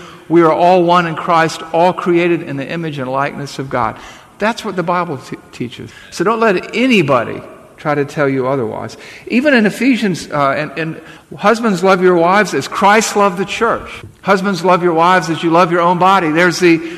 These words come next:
call to love sacrificially and intelligently. First Peter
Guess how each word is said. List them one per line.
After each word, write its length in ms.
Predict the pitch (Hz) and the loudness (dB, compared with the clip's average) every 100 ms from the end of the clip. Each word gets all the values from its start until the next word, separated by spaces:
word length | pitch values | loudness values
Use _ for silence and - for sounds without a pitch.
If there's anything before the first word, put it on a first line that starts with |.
| - | -10
call 380 | - - 240 220 | -4 0 2 2
to 160 | - 175 | 0 -2
love 400 | 170 196 214 190 | 2 4 4 0
sacrificially 1200 | - - 226 226 196 185 - 208 - 220 214 202 - - - - | -4 -2 0 0 -2 -4 -4 -6 -4 -2 -2 -4 -12 -20 -20 -8
and 140 | 151 | -6
intelligently. 840 | 147 143 - 208 196 139 139 120 123 | -4 -6 -2 0 2 0 -2 -4 -6
First 400 | 120 175 170 - | -2 -2 -2 -4
Peter 420 | - 190 175 156 | 0 4 4 2